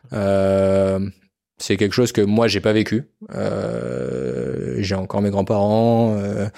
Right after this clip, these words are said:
tu vois, j'ai pas vécu ça. Euh, mais je pense clairement, c'est ma plus grande peur. C'est que, et j'ai ce côté un peu, et c'est marrant parce qu'on en discute avec Roger,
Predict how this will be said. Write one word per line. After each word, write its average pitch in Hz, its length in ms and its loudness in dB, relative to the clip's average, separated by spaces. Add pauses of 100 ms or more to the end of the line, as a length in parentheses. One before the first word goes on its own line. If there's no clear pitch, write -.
(280)
tu - 80 -10
vois, 107 60 4
j'ai 98 60 0
pas 117 100 4
vécu 117 220 2
ça. 120 340 2 (100)
Euh, 110 540 0
mais 104 160 0
je - 80 -2
pense 143 160 0
clairement, 120 380 2
c'est - 140 -2
ma 101 220 2
plus 113 220 -2
grande 107 240 2
peur. 113 240 2
C'est - 160 -6
que, 98 460 -2 (460)
et 107 120 2
j'ai 104 160 2
ce - 80 -2
côté 117 260 2
un 113 160 2
peu, 120 280 2
et 101 200 0
c'est 101 140 -6
marrant 101 180 2
parce 107 80 -6
qu'on 101 140 -6
en 95 60 -2
discute 101 280 -4
avec 98 120 -4
Roger, 113 320 0